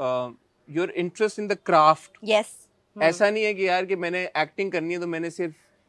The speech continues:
Speaker 1: एक्ट, like, हीरोइन बन के स्क्रीन
Speaker 2: हम्म।
Speaker 1: के ऊपर आना है।
Speaker 2: नहीं,
Speaker 1: इस
Speaker 2: वैसा कभी भी नहीं था, वैसा कभी भी नहीं था।
Speaker 1: So
Speaker 2: मुझे
Speaker 1: you
Speaker 2: वो
Speaker 1: actually
Speaker 2: देखने में अच्छा लगता है,
Speaker 1: हाँ।
Speaker 2: all of that, वो स-, साड़ी and वो सारा जो है,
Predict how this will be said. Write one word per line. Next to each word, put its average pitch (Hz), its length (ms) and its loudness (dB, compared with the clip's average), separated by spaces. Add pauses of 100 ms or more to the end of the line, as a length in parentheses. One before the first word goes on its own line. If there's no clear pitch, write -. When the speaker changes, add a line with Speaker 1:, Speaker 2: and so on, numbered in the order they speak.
(140)
Speaker 1:
एक्ट, 156 400 -6
like, 156 200 -4
हीरोइन 170 440 -2
बन 160 180 -2
के 165 300 -4
स्क्रीन 156 280 -6
Speaker 2:
हम्म। 196 100 -6
Speaker 1:
के 160 80 -6
ऊपर 143 280 -6
आना 110 200 -10
है। 107 80 -2
Speaker 2:
नहीं, 349 100 6
Speaker 1:
इस 392 60 4
Speaker 2:
वैसा 403 300 0
कभी 359 140 -2
भी 359 120 -2
नहीं 254 160 -4
था, 220 200 2
वैसा 262 280 2
कभी 311 260 0
भी 285 140 -4
नहीं 196 160 -12
था। 196 200 -4
Speaker 1:
So - 120 -6
Speaker 2:
मुझे 269 120 6
Speaker 1:
you 285 100 6
Speaker 2:
वो 254 60 10
Speaker 1:
actually 247 200 6
Speaker 2:
देखने 359 180 0
में 480 100 0
अच्छा 359 280 2
लगता 247 320 2
है, 185 60 6
Speaker 1:
हाँ। 131 140 -2 (320)
Speaker 2:
all 269 240 8
of 254 100 -2
that, 240 300 6
वो 262 260 2
स-, 247 420 -6
साड़ी 240 560 6
and 233 380 4
वो 240 120 -4
सारा 247 360 4
जो 262 160 2
है, 233 360 4